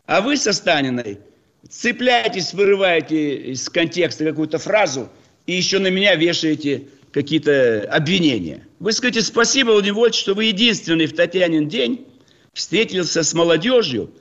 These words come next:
ответил на все вопросы. Нигде в стране этого никто больше не сделал. Все остальное — танцульки, бирюльки, а мы шутили, и тоже был флешмоб, и танцы. Поэтому вместо хорошей оценки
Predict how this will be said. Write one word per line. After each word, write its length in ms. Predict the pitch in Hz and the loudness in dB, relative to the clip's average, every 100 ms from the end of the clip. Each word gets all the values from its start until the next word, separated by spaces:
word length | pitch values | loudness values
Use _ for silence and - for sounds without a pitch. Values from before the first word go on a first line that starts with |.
| _ _ | _ _
ответил 520 | 127 143 226 - 214 | -4 0 -2 2 2
на 100 | 214 | 0
все 220 | 196 214 220 | -2 0 2
вопросы. 640 | 220 226 240 196 - 95 - _ _ _ - | 2 2 2 2 -4 -12 -14 _ _ _ -6
Нигде 400 | 185 185 220 202 | -4 -2 0 0
в 60 | |
стране 420 | - 175 208 254 | 0 -2 0 0
этого 380 | 233 165 165 165 | 0 -2 0 0
никто 360 | 165 160 180 208 | 0 0 0 0
больше 360 | 170 165 - 147 | 2 -2 0 0
не 160 | 151 | 2
сделал. 560 | 143 110 131 98 73 - - _ _ _ | 0 0 0 0 -2 -8 -20 _ _ _
Все 180 | - 175 | -2 0
остальное — 640 | 170 165 156 156 143 127 104 | 0 2 2 4 4 2 0
танцульки, 800 | - 135 131 247 220 196 180 175 - - - | 0 0 0 -2 -2 -2 -2 -2 -18 -16 -2
бирюльки, 800 | 135 156 254 220 - - 110 - - - - - 175 131 | 2 4 2 0 -6 -4 -4 -4 -16 -18 -18 -4 -2 2
а 100 | 151 | 2
мы 360 | 175 185 156 123 | 4 4 4 2
шутили, 640 | - 143 139 247 233 202 - - _ - | 0 -2 2 2 2 -2 -8 -20 _ -10
и 80 | |
тоже 260 | 127 175 151 | -2 0 0
был 140 | 151 147 | 0 -2
флешмоб, 680 | 139 143 - 214 226 - - - - | 2 0 2 4 2 0 -16 -10 -4
и 100 | 196 | 0
танцы. 520 | 170 117 110 - 90 | 2 2 0 -10 -10
Поэтому 220 | - 143 202 | -6 -2 0
вместо 320 | 254 247 170 | 0 0 -2
хорошей 420 | 190 240 - 156 | 2 2 2 2
оценки 540 | 135 - 147 151 - | 0 0 -2 -2 -8